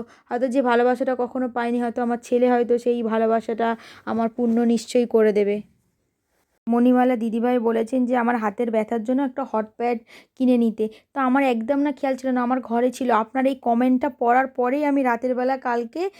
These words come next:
হয় এই হট প্যাডটা দিয়ে হাতে সেক করেছি, একটু সামান্য কমেছে, তবু পুরো কমেনি। এখন দেখি প্রতিদিনই একবার করে করবো। আমার খেয়ালই ছিল না, আপনার এই কমেন্টটা পড়ে আমার মনে পড়লো। অসংখ্য ধন্যবাদ দিদিভাই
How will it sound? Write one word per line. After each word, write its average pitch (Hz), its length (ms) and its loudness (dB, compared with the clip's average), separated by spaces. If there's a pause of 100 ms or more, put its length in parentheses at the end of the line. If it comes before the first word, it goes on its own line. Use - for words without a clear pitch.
(180)
হয় 226 240 0
এই 233 120 0
হট 220 260 2
প্যাডটা 240 400 -2
দিয়ে 233 360 0
হাতে 233 300 -2
সেক 240 280 -6
করেছি, 269 280 -4 (100)
একটু - 320 -12
সামান্য 311 480 -6
কমেছে, 294 460 -2 (380)
তবু 339 180 0
পুরো 320 320 -2
কমেনি। 294 360 -2
এখন 277 300 -2
দেখি 254 260 -2
প্রতিদিনই 262 480 0
একবার 254 280 2
করে 254 200 2
করবো। 233 300 0
আমার 254 240 -2
খেয়ালই 339 320 0
ছিল 320 160 0
না, 285 140 2
আপনার 277 260 -4
এই 294 80 -4
কমেন্টটা 277 440 -2
পড়ে 285 220 -2
আমার 262 180 0
মনে 247 220 2
পড়লো। 240 280 0
অসংখ্য 277 360 -2
ধন্যবাদ 233 420 2
দিদিভাই 226 380 0